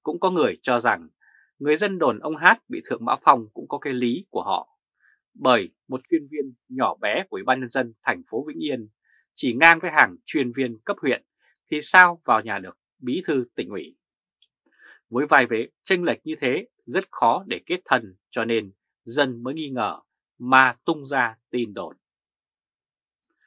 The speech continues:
Bất chấp những tin đồn về đạo đức và lối sống không chuẩn mực,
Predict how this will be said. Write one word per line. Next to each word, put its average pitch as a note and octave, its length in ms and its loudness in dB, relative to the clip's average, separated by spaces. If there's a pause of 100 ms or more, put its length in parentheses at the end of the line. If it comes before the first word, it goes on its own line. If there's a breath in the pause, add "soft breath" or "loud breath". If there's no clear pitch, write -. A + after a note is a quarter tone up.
(260)
Bất F3 220 0
chấp - 260 4
những C#3+ 100 -12
tin C3+ 180 -2
đồn G2+ 320 -2
về G#2 100 -10
đạo G2+ 160 -2
đức G#3 160 -4 (140)
và G2+ 80 -8
lối G#2 140 -4
sống C3 340 -2
không C#3 320 -2
chuẩn - 220 -6
mực, F2 140 -14